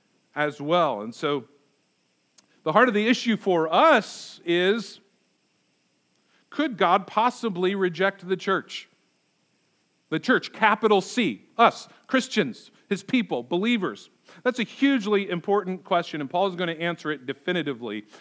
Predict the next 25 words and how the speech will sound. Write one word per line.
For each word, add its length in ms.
He's 160
not 180
going 100
to 80
waste 260
time 320
in 80
answering 480
it 80
either. 260
He's 180
going 100
to 80
be 160
really 400
clear 280
right 300
up 160
front 380
before 280
he 120
launches 420
into 240
further 480
teaching. 640